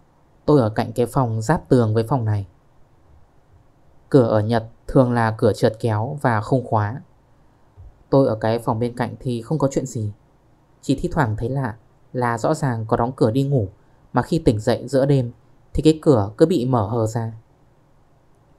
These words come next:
Ban đầu thì tôi nghĩ là có gió, vì bên ngoài là hành lang. Nhưng hành lang trong nhà kín và cửa nẻo đóng hết rồi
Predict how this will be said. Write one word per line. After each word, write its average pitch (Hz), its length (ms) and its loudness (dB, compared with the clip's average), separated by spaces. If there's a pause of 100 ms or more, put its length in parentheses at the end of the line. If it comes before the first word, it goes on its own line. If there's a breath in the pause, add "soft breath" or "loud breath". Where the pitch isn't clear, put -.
(580)
Ban 147 160 0
đầu 123 320 4
thì 120 100 -2
tôi 135 160 2
nghĩ 151 300 -4 (120)
là 120 120 -2
có 110 180 -2
gió, 110 380 -2 (460)
vì 127 180 0
bên 147 160 2
ngoài 117 480 0
là 113 200 0
hành 113 180 -6
lang. 120 260 -4 (960)
Nhưng 151 180 2
hành 135 200 0
lang 131 240 -2
trong 143 200 -2
nhà 117 240 -2
kín 113 280 -4 (480)
và 120 220 0
cửa 113 220 2
nẻo 110 260 0
đóng 113 180 0
hết 175 140 0
rồi 110 260 0